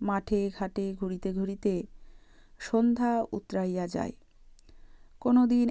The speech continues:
একাই বেড়াইতে যায়। বিকালগুলি তাহার একান্ত নিজস্ব ব্যক্তিগত।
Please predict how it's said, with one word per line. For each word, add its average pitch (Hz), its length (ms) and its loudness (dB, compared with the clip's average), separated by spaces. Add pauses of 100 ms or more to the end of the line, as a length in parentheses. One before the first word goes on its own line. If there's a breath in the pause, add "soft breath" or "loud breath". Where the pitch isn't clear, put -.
একাই 208 460 0
বেড়াইতে 170 480 -2
যায়। 160 240 -6 (960)
বিকালগুলি 214 720 2
তাহার 202 360 -2
একান্ত 208 520 -4
নিজস্ব 190 600 -6
ব্যক্তিগত। 175 720 -6